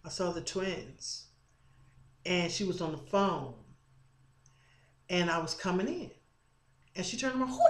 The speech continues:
the hell is this coming in? Who is this coming? She said it pleasant,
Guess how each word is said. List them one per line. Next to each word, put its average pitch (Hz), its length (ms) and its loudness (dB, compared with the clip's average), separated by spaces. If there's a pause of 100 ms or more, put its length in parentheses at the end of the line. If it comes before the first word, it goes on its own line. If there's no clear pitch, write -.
the 466 60 8
hell 427 200 12
is 359 140 12
this 330 160 4
coming 311 340 0
in? 302 260 0
Who - 0 -
is - 20 -6
this - 960 2
coming? 359 160 -4
She 285 120 -2
said 285 220 8
it 226 200 2
pleasant, 285 600 6